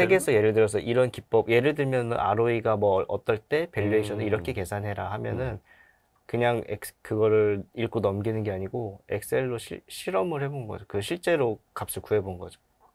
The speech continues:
Speaker 1: 그 책에서
Speaker 2: 음.
Speaker 1: 말하는 그대로.
Speaker 2: 아.
Speaker 1: 그거를 저는 제가 읽은 책들 다 했거든요.
Speaker 2: 이야.
Speaker 1: 그래서 뭐
Speaker 2: 그 파일만 해도 어마어마하겠네요.
Speaker 1: 네, 그래서 그런 걸 다 해보고
Speaker 2: 예.
Speaker 1: 그중에서 제가,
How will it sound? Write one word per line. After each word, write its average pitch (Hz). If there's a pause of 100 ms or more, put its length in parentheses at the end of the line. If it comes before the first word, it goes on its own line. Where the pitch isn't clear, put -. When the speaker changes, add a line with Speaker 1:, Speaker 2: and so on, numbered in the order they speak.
(120)
Speaker 1:
그 -
책에서 147
Speaker 2:
음. -
Speaker 1:
말하는 92
그대로. 90 (280)
Speaker 2:
아. -
Speaker 1:
그거를 127
저는 104
제가 101
읽은 104
책들 92
다 92
했거든요. 87 (720)
Speaker 2:
이야. 71 (760)
Speaker 1:
그래서 104
뭐 92
Speaker 2:
그 -
파일만 160
해도 90
어마어마하겠네요. 76 (280)
Speaker 1:
네, 120
그래서 113
그런 123
걸 120
다 101
해보고 143
Speaker 2:
예. 71 (180)
Speaker 1:
그중에서 107
제가, 104